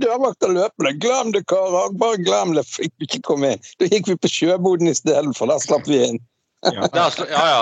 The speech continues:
Speaker 3: det er jo, det er jo skikkelig kvalitetsstempel. Der
Speaker 1: Ja,
Speaker 3: slipper du inn.
Speaker 1: ja.
Speaker 3: Ja.
Speaker 2: Eh, <clears throat> men, men du må jo huske at, eh, sant, på, på Sjøboden er du alltid, nesten alltid velkommen. Jeg har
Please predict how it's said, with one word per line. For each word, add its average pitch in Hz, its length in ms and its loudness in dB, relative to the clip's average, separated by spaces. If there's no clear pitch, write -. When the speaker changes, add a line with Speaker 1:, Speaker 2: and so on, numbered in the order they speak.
Speaker 3:
det 131 80 2
er 139 80 4
jo, 147 160 2
det 156 80 0
er 151 80 4
jo 135 140 -4
skikkelig 156 320 -4
kvalitetsstempel. 117 720 -4
Der - 160 0
Speaker 1:
Ja, 139 140 0
Speaker 3:
slipper 92 180 -6
du 117 140 2
inn. - 80 -4
Speaker 1:
ja. - 160 -2
Speaker 3:
Ja. 180 300 0
Speaker 2:
Eh, 180 560 0
<clears throat> 143 80 -10
men, 185 160 0
men 196 160 0
du 185 80 -4
må 208 160 0
jo 180 140 2
huske 190 240 -2
at, 170 340 -2
eh, 135 840 0
sant, 175 240 -10
på, 180 140 -4
på 160 100 -4
Sjøboden 147 640 2
er 156 80 4
du 143 80 2
alltid, 131 560 2
nesten 185 320 2
alltid 131 320 0
velkommen. 110 560 -2
Jeg 151 80 2
har 156 80 2